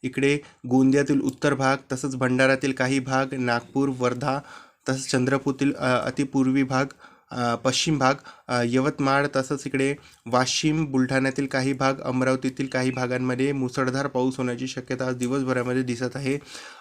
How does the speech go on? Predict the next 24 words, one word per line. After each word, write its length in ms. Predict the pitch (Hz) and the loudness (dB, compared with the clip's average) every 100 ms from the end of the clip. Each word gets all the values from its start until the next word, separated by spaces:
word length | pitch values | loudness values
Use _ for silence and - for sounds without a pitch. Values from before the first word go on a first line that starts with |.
| - | -2
अ, 40 | |
अमरावतीमध्ये 840 | 117 117 127 143 160 170 175 151 165 | -2 0 2 4 4 4 2 4 4
अचलपूर, 640 | 139 - 156 156 160 170 170 - - | 4 2 2 2 2 2 0 -12 -4
तसंच 300 | 135 151 143 | -2 0 0
इकडे 220 | 151 151 | 2 2
देव्यापूर 600 | 139 131 127 143 147 147 165 | 4 4 6 4 4 0 0
या 160 | 135 131 | 0 2
भागात 260 | 135 135 143 | 2 0 -2
काही 140 | 131 135 | -2 0
ठिकाणी 300 | 135 135 139 | 0 0 0
पाऊस 260 | 131 131 | 2 2
होऊ 100 | 143 | 0
शकते. 220 | 139 135 147 | -4 -2 2
मोर्शी 360 | 131 127 139 | 4 4 2
तालुक्यातही 460 | 139 131 135 135 143 | 2 2 2 0 0
काही 160 | 139 | 0
ठिकाणी 320 | 131 131 135 139 | 0 0 0 0
जोरदार 380 | 123 113 123 | -2 0 0
पाऊस 180 | 131 139 139 | 0 -2 -2
होऊ 80 | |
शकते. 360 | 131 127 139 151 - - - | -4 -4 -2 -4 -6 -10 2
नागपूरचा 420 | 135 135 175 175 | 2 4 2 2
भाग 140 | 170 | 2
बघितला 400 | 160 160 165 170 | 2 2 0 0